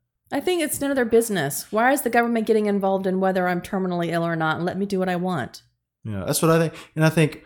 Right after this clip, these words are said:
Speaker 2: well, why is Speaker Ryan saying this is great news? I say this is pathetic news.
Speaker 1: Yeah, why is he, why is he involved in
Speaker 2: Yeah,
Speaker 1: whether
Speaker 2: it should
Speaker 1: I'm,
Speaker 2: say
Speaker 1: I'm dealing with a term-, whether I'm terminally ill or my husband's terminally ill?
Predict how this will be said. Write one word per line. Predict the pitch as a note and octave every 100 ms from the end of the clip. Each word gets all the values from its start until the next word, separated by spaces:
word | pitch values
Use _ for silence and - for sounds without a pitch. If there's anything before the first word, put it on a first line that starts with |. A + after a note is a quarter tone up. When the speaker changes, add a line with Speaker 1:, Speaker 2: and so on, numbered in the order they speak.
| _ _ -
Speaker 2:
well, | C#3
why | F#3+ A3+
is | G#3+
Speaker | - G3 F#3 C3+
Ryan | B2 C#3+ B2 G#2
saying | B2 A#2
this | A#2+
is | A#2
great | F#2+ A#2 A2+
news? | G#2+ G2+ - - - - _ _ _ _ _ _ _ _
I | D#3+
say | F#3+ D#3
this | D#3 D3+
is | A#2+
pathetic | - - C#3+ D#3 D3+
news. | G#2 F#2 D#2 E2 - - _ _ _
Speaker 1:
Yeah, | D#4 E4 A3
why | A3 B3+ C#4+
is | C#4
he, | D4+ C#4 - A3
why | B3 C4 D4+
is | C#4+
he | C#4+
involved | C4 B3 A3+ B3+ C4 G3
in | G#3 G#3+ G#3
Speaker 2:
Yeah, | C#3+ - -
Speaker 1:
whether | A#3+ B3+ C4 A#3+
Speaker 2:
it | F3
should | A#3+ A#3
Speaker 1:
I'm, |
Speaker 2:
say | A3 D#3+
Speaker 1:
I'm | - A#3+ A3
dealing | - B3+ B3+ A#3
with | A3+
a | G#3+
term-, | - A#3+ A#3 G#3+
whether | A#3 A#3 G#3
I'm | A3+ A#3
terminally | - B3 B3 A#3+
ill | A3+ A#3
or | B3+
my | G#3+
husband's | G3+ C4 B3+ B3 A#3+
terminally | - B3+ A#3+ A#3+ A#3
ill? | A#3 A#3+